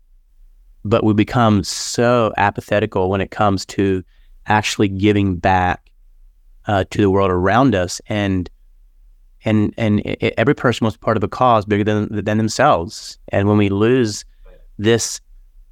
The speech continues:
this passion for God's kingdom and his,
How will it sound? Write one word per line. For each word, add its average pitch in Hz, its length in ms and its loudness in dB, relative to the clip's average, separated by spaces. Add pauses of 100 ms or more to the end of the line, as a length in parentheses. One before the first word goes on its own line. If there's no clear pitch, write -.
(280)
this 110 160 0 (100)
passion 117 680 0
for 110 140 -4
God's 104 500 0 (140)
kingdom 98 540 0
and 101 80 -4
his, 104 320 -4